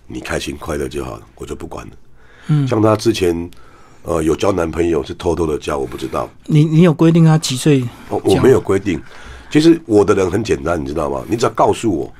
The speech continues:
Speaker 2: 嗯。
Speaker 1: 不要事后再告诉我，先告诉我。
Speaker 2: 所以他不，
Speaker 1: 啊，你想做什么？
Speaker 2: 不跟你讲，他一定会以为你，
Speaker 1: 他怕我嘛，
Speaker 2: 你反对嘛。
Speaker 1: 哎，他怕我反对嘛。
Speaker 2: 哎。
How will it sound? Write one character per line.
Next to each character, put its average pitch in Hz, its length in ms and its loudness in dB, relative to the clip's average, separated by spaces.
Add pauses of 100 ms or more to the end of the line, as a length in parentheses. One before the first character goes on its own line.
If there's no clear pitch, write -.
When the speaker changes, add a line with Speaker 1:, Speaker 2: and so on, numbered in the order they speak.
Speaker 2:
嗯。 135 200 0 (420)
Speaker 1:
不 98 120 0
要 123 180 6
事 117 320 0
后 95 160 2
再 95 120 -2
告 82 200 -2
诉 113 160 -6
我， 58 140 -6
先 120 380 2
告 98 260 0
诉 101 220 -4
我。 - 260 -6 (800)
Speaker 2:
所 196 140 0
以 190 40 2
他 208 80 4
不， 214 120 0
Speaker 1:
啊， - 20 2
你 170 60 -4
想 - 0 -
做 151 160 0
什 - 20 4
么？ 214 40 2
Speaker 2:
不 196 60 -2
跟 214 80 6
你 208 60 4
讲， 151 180 2
他 190 140 2
一 165 100 2
定 185 180 6
会 190 120 6
以 - 40 4
为 139 80 4
你， 135 80 2
Speaker 1:
他 160 100 6
怕 123 40 6
我 - 160 4
嘛， 170 60 4
Speaker 2:
你 170 120 4
反 131 200 2
对 - 120 2
嘛。 - 60 4
Speaker 1:
哎， 117 140 2
他 - 140 -10
怕 123 180 2
我 123 40 4
反 80 220 -2
对 95 160 0
嘛。 65 140 -4
Speaker 2:
哎。 117 200 -4